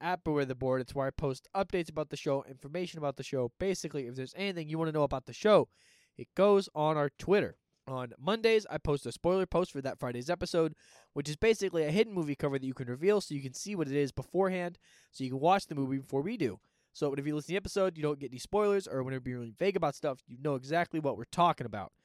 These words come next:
Then, on Fridays, or whenever an episode goes live, I post a link to the episode, sometimes with a meme. There's a pretty funny meme on a previous episode. I think it was, what, part six? Part six had a good meme.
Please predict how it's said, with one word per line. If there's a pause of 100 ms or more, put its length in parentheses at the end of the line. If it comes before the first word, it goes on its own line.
(520)
Then, (260)
on
Fridays,
or
whenever
an
episode
goes
live,
I
post
a
link
to
the
episode, (360)
sometimes
with
a
meme. (120)
There's
a
pretty
funny
meme (220)
on
a
previous
episode.
I
think
it
was,
what, (340)
part
six? (600)
Part
six
had
a
good
meme.